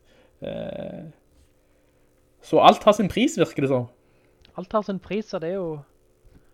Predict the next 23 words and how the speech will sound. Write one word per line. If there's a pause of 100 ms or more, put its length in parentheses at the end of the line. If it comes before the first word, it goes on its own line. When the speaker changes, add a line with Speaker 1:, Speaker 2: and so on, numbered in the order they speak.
(400)
Speaker 2:
ofte
menneskene
sin
skyld,
denne
prisen. (720)
Speaker 1:
Mm. (380)
Speaker 2:
Det
er
de
som
har
lagt
denne
trollmannsskolen
og
tatt
over, (1500)
eh, (640)
tatt
over
magien
ifra